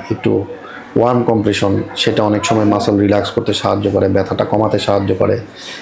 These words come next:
এছাড়া locally আমরা, উম, অ্যানালজেসিক অ্যাপ্লাই করতে পারি, অনেক সময় diclofenac জেল,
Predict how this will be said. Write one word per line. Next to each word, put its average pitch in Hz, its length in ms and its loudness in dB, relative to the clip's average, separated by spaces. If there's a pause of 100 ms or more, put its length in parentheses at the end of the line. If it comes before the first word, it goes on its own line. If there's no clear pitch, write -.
(140)
এছাড়া 135 300 2
locally 123 520 4
আমরা, 113 320 4
উম, 101 180 2
অ্যানালজেসিক 107 760 2
অ্যাপ্লাই 104 300 2
করতে 107 240 0
পারি, 101 200 2
অনেক 101 220 2
সময় 104 240 2
diclofenac 101 640 2 (120)
জেল, 107 260 4